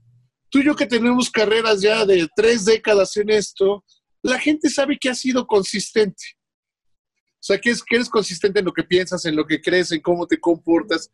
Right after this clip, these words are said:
Y esto es lo que ve. Yo al principio decía, sí dudaba entre, "Y me pondré saco y no me pondré saco", que venía yo de otro canal, de, de, de Azteca, donde la norma en noticias, es una norma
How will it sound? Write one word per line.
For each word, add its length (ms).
Y 200
esto 440
es 100
lo 160
que 140
ve. 200
Yo 100
al 180
principio 800
decía, 460
sí 280
dudaba 420
entre, 260
"Y 120
me 280
pondré 360
saco 540
y 260
no 100
me 100
pondré 360
saco", 800
que 120
venía 380
yo 300
de 160
otro 260
canal, 580
de, 280
de, 320
de 100
Azteca, 460
donde 340
la 140
norma 340
en 80
noticias, 760
es 340
una 160
norma 460